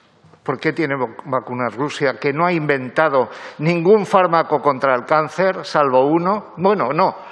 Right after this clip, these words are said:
lo inventó re-, la República Democrática Alemana. ¿Saben por qué? Por una cosa que se llama Guerra Fría. Por la guerra bacteriológica, por la guerra virológica. Por eso tiene Rusia vacunas.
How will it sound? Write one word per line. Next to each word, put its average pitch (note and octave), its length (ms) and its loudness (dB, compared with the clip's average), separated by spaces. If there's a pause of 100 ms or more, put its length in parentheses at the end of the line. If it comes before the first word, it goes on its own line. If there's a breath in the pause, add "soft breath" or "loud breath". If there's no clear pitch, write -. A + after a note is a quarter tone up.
(180 loud breath)
lo B2 120 -2
inventó B2+ 320 -2
re-, E3 220 0
la D3 120 -2
República C#3 540 -4
Democrática B2 600 -4
Alemana. G2+ 380 -8
¿Saben A3 280 -2
por A3 160 -4
qué? A#3 260 -2 (1300 soft breath)
Por A2+ 140 -8
una D3 200 -2
cosa F#3+ 280 -2
que F#3 60 0
se E3+ 160 -4
llama F3+ 420 -2
Guerra E3+ 340 0
Fría. E3 480 -4 (1900 loud breath)
Por D#3+ 160 2
la A#2+ 120 -2
guerra G#3 480 -2 (300)
bacteriológica, F#3 1300 -4 (340)
por E3 160 2
la C3 120 2
guerra G#3 440 -2
virológica. F3 960 -2
Por A#3 240 0
eso F3 360 0
tiene D3+ 420 2
Rusia B2 480 -2
vacunas. - 800 -10